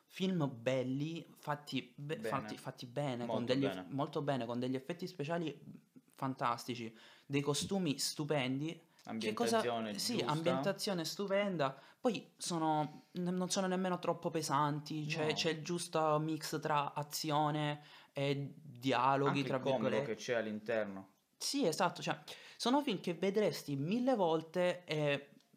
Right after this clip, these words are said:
Speaker 2: Senza
Speaker 1: per mille
Speaker 2: stancarti.
Speaker 1: volte non ti stanchi, cioè, sono film così che, che ti guardi.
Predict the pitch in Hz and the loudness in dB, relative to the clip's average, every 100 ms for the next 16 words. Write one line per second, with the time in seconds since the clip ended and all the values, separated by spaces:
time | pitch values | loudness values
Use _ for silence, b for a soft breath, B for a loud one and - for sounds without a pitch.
0 | - - - - 175 170 175 196 202 220 | -20 -16 -16 0 2 4 4 2 2 4
1 | 156 156 160 180 143 135 131 - 170 151 | 6 4 2 0 0 0 -6 0 2 2
2 | 135 143 135 143 151 151 156 151 - - | 0 -6 -8 -6 -4 -4 -4 -6 -18 -4
3 | 180 156 151 151 - - - 190 160 - | -4 -2 -4 -6 -14 -18 -8 -4 -2 -2
4 | 123 - - 165 156 151 - - - | -6 -8 -10 -10 -4 -4 -4 -12 -18